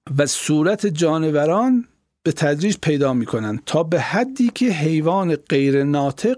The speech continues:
به حیوان ناطق نزدیک می‌شود. شما ببینید سیر تکامل رو داره تو این چند خط به ما میگه. حالا کی؟ اون زمان. همچون بوزینه و نسناس.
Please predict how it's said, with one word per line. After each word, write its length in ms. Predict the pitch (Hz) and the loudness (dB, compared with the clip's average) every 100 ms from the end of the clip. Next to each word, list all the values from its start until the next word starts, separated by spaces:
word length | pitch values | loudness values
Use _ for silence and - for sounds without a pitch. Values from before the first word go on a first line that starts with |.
| - | -2
به 80 | 160 | -4
حیوان 480 | - 151 151 165 156 | -2 0 0 0 0
ناطق 580 | 135 135 131 - 208 233 _ _ | 0 0 -2 -2 -2 -4 _ _
نزدیک 400 | 135 123 120 120 | -2 -2 -2 -4
می‌شود. 400 | 107 - 120 151 - - - - | -4 -6 -6 -8 -14 -20 -18 -8
شما 200 | - 175 | -2 0
ببینید 220 | 185 202 | 2 2
سیر 600 | 196 - - 202 214 214 | 0 0 0 2 2 0
تکامل 720 | 196 - 156 - 160 160 180 208 | -2 -4 -6 -2 0 0 0 0
رو 200 | 214 202 | 0 0
داره 280 | 170 170 | 0 0
تو 180 | 180 - | -2 -2
این 120 | 170 | 0
چند 300 | 165 - 151 | 0 0 -2
خط 400 | 135 170 180 202 - - _ _ _ _ | -2 -2 -2 -2 -8 -20 _ _ _ _
به 80 | - | 0
ما 180 | 151 151 | 2 2
میگه. 380 | 143 120 98 - - - _ _ - | 0 -2 -4 -10 -20 -20 _ _ -2
حالا 140 | 151 | 0
کی؟ 380 | 165 - 180 214 - | 0 0 0 0 -2
اون 220 | 175 143 | 0 0
زمان. 300 | 101 92 107 - _ _ _ _ _ _ _ _ _ - | -2 -6 -10 -14 _ _ _ _ _ _ _ _ _ -4
همچون 680 | - 175 190 - 220 262 254 - _ _ _ - | 0 0 0 0 0 2 0 -4 _ _ _ -2
بوزینه 680 | 180 185 160 175 185 226 | 0 2 0 2 2 2
و 160 | 233 170 | 0 0
نسناس. 840 | 147 135 - 151 117 - - - | -2 -2 -2 -2 -4 -4 -6 -6